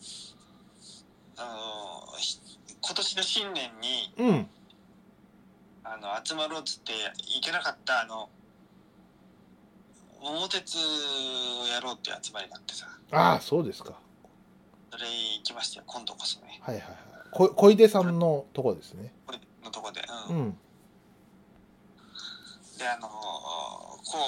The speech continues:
Speaker 1: う、今回はね、あの、ちゃんと時間を作っておいたから。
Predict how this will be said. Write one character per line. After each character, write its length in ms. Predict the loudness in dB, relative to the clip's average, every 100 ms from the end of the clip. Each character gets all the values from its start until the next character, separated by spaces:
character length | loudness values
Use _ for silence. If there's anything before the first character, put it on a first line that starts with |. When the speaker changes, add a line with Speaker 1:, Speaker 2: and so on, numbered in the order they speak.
| -4 -8
Speaker 1:
う、 20 | -12
今 180 | -8 -4
回 160 | -2 -2
は 100 | -2
ね、 80 | -4 -4
あ 40 |
の、 120 | -6 -10 -16 -20 -18 -4
ち 100 | -4
ゃ 20 |
ん 60 | -2
と 80 | -8
時 180 | -6 -2
間 260 | -2 -2
を 40 | -4
作 180 | -6 -6
っ 40 |
て 140 | -10 -14 -14 -14
お 120 | -10
い 60 | -8
た 100 | -10
か 120 | -12
ら。 180 | -16 -16